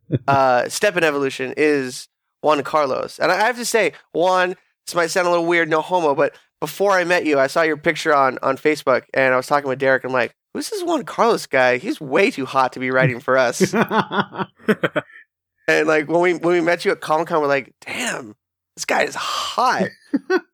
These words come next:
Speaker 2: And there were, y-, your, your attractiveness came up more than once, uh,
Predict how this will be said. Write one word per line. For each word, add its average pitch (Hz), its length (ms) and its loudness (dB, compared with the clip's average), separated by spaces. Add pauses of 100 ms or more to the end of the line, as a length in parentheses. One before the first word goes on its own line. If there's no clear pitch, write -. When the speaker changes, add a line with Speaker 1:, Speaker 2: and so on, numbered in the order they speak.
(260)
Speaker 2:
And 160 300 0
there 190 120 4
were, 190 140 4
y-, 180 40 -10 (200)
your, 196 360 2 (100)
your 202 340 2
attractiveness 175 560 0
came 165 220 -2
up 156 300 2
more 156 360 0
than 247 200 0
once, - 520 -2
uh, 135 280 4